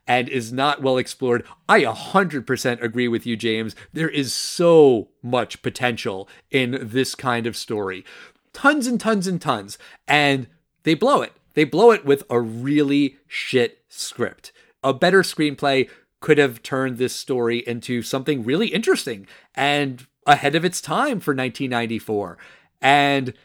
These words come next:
that's not what we've got. What we do have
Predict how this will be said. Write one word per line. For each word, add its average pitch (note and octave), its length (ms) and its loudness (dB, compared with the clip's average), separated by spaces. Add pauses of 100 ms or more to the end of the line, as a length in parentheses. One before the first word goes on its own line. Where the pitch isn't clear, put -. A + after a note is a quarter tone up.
(180)
that's C#3 600 -2
not B2 360 0 (200)
what A#2 340 -2
we've A2+ 220 -2
got. F#2+ 260 -6 (360)
What D#3 180 2
we D#3+ 100 2
do A3 220 -2
have F3+ 380 2